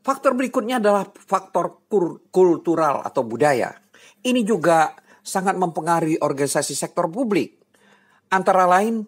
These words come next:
misalnya keragaman suku, ras, agama,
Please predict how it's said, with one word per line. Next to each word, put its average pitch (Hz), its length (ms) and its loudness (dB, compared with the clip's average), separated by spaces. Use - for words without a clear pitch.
misalnya 180 580 0
keragaman 180 580 2
suku, 170 640 -4
ras, 175 320 -2
agama, 165 680 0